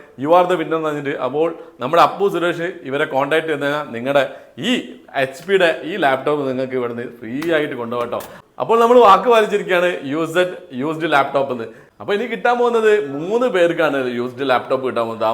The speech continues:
മൂന്ന് പേർക്ക് കിട്ടണമെങ്കിൽ നിങ്ങൾ എന്താ ചെയ്യേണ്ടതെന്ന് അറിയണ്ടേ? നമ്മളെ പേജ്, സുസാൻ ഷാക്കിൻ്റെ പേജ് ഫോളോ ചെയ്യുക, അതേപോലെ യൂസ്ഡ്, യൂസ്ഡ് ലാപ്ടോപ്പിൻ്റെ പേജും ഫോളോ ചെയ്യുക, നേരെ ഒരു കമന്റ് ചെയ്യുക, ഒന്ന്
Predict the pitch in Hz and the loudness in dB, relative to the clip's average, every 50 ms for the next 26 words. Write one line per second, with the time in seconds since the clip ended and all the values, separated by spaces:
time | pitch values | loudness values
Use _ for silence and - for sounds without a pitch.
0 | 120 131 135 156 185 208 220 208 170 156 165 160 165 170 165 170 165 143 143 123 | -2 -4 -6 -6 -6 -4 -6 -6 -4 -4 -2 -2 -2 -2 -4 -8 -10 -10 -10 -8
1 | 143 143 143 147 143 139 139 143 131 123 123 139 151 147 143 147 147 151 - 117 | -6 -6 -6 -4 -6 -4 -6 -6 -6 -8 -6 -6 -6 -4 -4 -6 -6 -4 -4 -4
2 | 127 147 160 175 170 156 135 120 107 101 95 - - - - _ _ - 107 117 | -2 -2 0 0 0 0 0 -2 -2 -6 -8 -8 -10 -18 -20 _ _ -8 -6 -6
3 | 135 165 196 233 240 190 190 175 160 151 139 123 135 135 143 160 165 160 175 170 | -4 -2 0 0 0 2 0 -2 -2 -4 -6 -6 -6 -4 -4 -4 -2 -2 -2 -2
4 | 170 170 175 170 170 170 147 131 135 135 143 - 120 127 127 131 131 127 127 127 | -2 -2 -2 -2 -2 -2 -2 -6 -4 -6 -8 -6 -4 -2 -2 -2 0 -2 0 0
5 | 127 113 110 117 139 151 151 151 147 139 139 131 117 110 113 139 156 165 160 185 | -2 -2 -4 -6 -6 -8 -6 -6 -6 -6 -6 -8 -8 -10 -8 -8 -8 -6 -6 -6
6 | 190 185 - 131 127 139 143 135 139 151 151 139 135 - - 135 123 135 131 127 | -6 -6 -6 -8 -10 -10 -10 -10 -6 -4 -2 -2 -2 -2 -4 -4 -4 -6 -8 -6
7 | 113 117 117 117 117 123 113 117 113 113 120 120 113 110 120 143 - - - - | -6 -6 -6 -6 -8 -10 -8 -6 -4 -4 -2 -2 -4 -4 -6 -8 -10 -14 -20 -20
8 | - _ - - 165 202 240 240 240 220 220 190 160 147 160 160 131 151 147 143 | -20 _ -8 -2 0 2 4 6 4 4 4 2 0 0 -2 -4 -4 -2 -2 -2
9 | 135 135 135 127 113 - | -2 -2 -4 -6 -6 -8